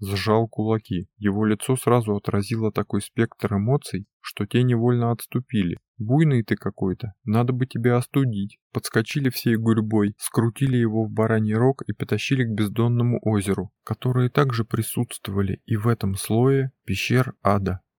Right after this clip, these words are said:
Окунули в воду брыкающегося новоиспечённого демона, камнем ушедшего глубоко вниз, и вскоре начал стучать зубами от холода.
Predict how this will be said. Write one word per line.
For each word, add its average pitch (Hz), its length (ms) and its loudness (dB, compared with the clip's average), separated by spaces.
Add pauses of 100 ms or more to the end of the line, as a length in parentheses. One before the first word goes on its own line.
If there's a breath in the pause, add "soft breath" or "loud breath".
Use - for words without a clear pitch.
(100)
Окунули 139 500 4
в 113 120 2
воду 113 280 0
брыкающегося 110 1080 0
новоиспечённого 110 1040 -2
демона, 104 500 0 (140)
камнем 113 420 2
ушедшего 107 540 -2
глубоко 107 520 0
вниз, 101 360 0
и 107 80 0
вскоре 135 360 2
начал 123 320 -2
стучать 110 480 -4
зубами 113 440 -2
от 117 120 -6
холода. 98 540 -2